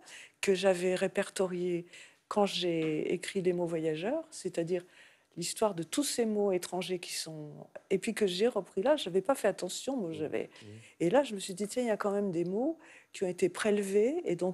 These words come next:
Speaker 1: on a fait un bien mauvais usage. » Le mot, euh, bamboula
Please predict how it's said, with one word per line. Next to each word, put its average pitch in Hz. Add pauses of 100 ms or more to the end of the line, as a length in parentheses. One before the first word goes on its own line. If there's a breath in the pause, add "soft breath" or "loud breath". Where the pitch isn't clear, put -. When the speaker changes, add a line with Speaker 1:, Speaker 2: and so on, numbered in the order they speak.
Speaker 1:
on 175
a 175
fait 233
un 214
bien 196
mauvais 226 (100)
usage. » 175 (840 soft breath)
Le 180
mot, 175
euh, 151
bamboula 180